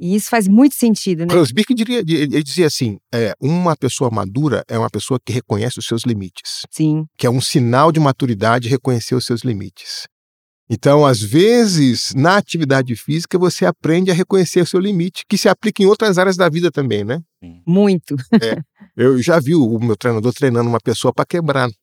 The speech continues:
Speaker 2: Ele falou assim, "Eu vou te ensinar a uma coisa importante hoje." E ele fez uma planilha pro cara, pro cara quebrar.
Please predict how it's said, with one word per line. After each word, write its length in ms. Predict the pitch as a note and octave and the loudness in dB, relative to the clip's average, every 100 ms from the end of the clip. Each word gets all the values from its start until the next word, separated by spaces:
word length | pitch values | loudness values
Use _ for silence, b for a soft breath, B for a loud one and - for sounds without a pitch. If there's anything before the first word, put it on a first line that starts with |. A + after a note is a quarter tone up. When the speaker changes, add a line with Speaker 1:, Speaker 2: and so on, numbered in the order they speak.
| _ A#2+ | _ -12
Speaker 2:
Ele 100 | A2+ | -6
falou 120 | A2 | -4
assim, 100 | A#2+ | -2
"Eu 40 | |
vou 100 | C#3 | -2
te 80 | - | -4
ensinar 420 | C#3+ C3 A#2 C3 C#3 _ | -6 -4 -2 -4 -6 _
a 200 | A#2+ A#2 | -2 0
uma 180 | B2 A#2+ | -2 -4
coisa 180 | B2 C3 | -4 -4
importante 520 | A#2 A2+ B2+ B2 G#2 | -4 -6 -6 -8 -10
hoje." 260 | G2 - - _ _ _ _ | -10 -12 -18 _ _ _ _
E 80 | B2 | -2
ele 120 | C3+ | -2
fez 200 | - D3 | -2 -2
uma 160 | D3 C#3 | -2 -2
planilha 320 | C3+ A#2+ C3 | -2 -2 -4
pro 120 | - | -6
cara, 200 | - C#3 | -6 -6
pro 140 | - _ | -6 _
cara 160 | C3 C#3 | -10 -10
quebrar. 440 | - G3+ D3 C3+ | -8 -8 -8 -10